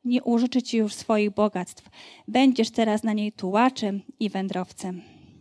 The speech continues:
Historia ta jest, myślę, że wszystkim nam bardzo dobrze znana,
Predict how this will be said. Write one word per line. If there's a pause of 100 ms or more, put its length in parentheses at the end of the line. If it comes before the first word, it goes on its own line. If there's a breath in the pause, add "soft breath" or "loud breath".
(960 soft breath)
Historia
ta
jest,
myślę,
że
wszystkim
nam
bardzo
dobrze
znana,